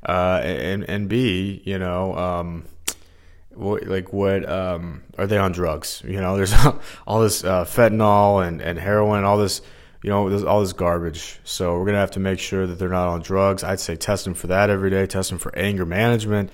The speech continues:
every day, try to get rises out of them left and right.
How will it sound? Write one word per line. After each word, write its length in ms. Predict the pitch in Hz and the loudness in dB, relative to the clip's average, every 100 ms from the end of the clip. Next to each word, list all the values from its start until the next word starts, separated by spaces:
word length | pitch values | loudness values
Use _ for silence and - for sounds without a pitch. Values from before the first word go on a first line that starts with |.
| - - - - | -14 -20 -20 -6
every 300 | 107 113 135 | 2 4 4
day, 260 | 110 101 95 | 6 6 4
try 200 | 90 90 | 2 0
to 80 | 104 | 2
get 100 | 120 | 2
rises 460 | 110 104 101 98 | 4 4 2 0
out 180 | 101 98 | 0 0
of 60 | 95 | 2
them 240 | 95 95 | 0 0
left 240 | 90 - 110 | -2 -2 -2
and 100 | 104 | 0
right. 400 | 95 92 92 | 2 2 0